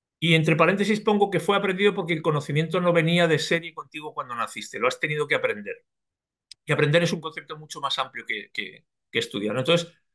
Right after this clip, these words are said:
tú tienes conocimiento cuando eres capaz de decidir y actuar, ¿sí? A mí me gusta esta, esta definición de, de Kant. No hay duda de que todo nuestro conocimiento comienza por la experiencia.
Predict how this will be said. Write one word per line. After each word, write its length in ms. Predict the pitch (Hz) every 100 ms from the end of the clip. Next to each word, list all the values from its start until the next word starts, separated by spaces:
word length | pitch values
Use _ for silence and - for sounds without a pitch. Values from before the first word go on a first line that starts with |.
| -
tú 120 | 165
tienes 280 | 190 196 196
conocimiento 500 | 190 185 190 196 202
cuando 160 | 165
eres 140 | 165 165
capaz 480 | 156 175 202 - _ _
de 160 | - 135
decidir 480 | 139 135 127 156 190
y 100 | 156
actuar, 460 | 107 - 90 90 _ _
¿sí? 300 | - - - - - - _
A 40 |
mí 100 | 135
me 80 | 143
gusta 240 | 139 156 135
esta, 340 | - 113 -
esta 220 | - -
definición 540 | 113 110 117 107 123 117
de, 180 | 110 -
de 140 | 117
Kant. 300 | - 131 160 - _ _ _ -
No 180 | 120 160
hay 200 | 175 160
duda 280 | 185 185
de 80 | 185
que 100 | 170
todo 320 | 151 170 175
nuestro 280 | 180 170 170
conocimiento 540 | 156 156 160 165 175 -
comienza 600 | 143 139 160 190 180 180
por 140 | 160
la 40 | 139
experiencia. 640 | - 107 101 87 - _